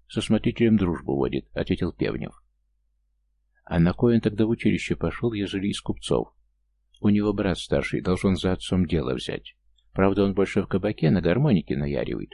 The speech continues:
Вот мать и говорит, вдруг и второй непутевый будет. Отец, отдадим Никитушку по духовной линии.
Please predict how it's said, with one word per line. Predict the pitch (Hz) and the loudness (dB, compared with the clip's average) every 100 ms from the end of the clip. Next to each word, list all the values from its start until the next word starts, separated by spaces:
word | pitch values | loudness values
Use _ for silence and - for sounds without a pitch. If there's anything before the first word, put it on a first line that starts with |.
| - | -4
Вот | - | -2
мать | 151 - | -2 -4
и | |
говорит, | 135 127 120 147 - - _ - | 0 2 2 0 -6 -16 _ 0
вдруг | 135 - | 0 2
и | 147 | -4
второй | 135 131 127 127 | -2 -2 2 2
непутевый | 120 123 123 - 64 69 | 2 0 0 0 0 -2
будет. | 62 - 53 _ _ _ _ _ | -4 -8 -8 _ _ _ _ _
Отец, | - 92 - - - - _ _ | -4 -2 0 -2 -6 -18 _ _
отдадим | - 92 113 143 160 | -4 2 2 4 4
Никитушку | 156 143 131 - - | 6 4 2 -4 -2
по | 113 | 0
духовной | 107 - 120 120 | 0 0 2 2
линии. | 90 71 64 - | 2 0 -2 -6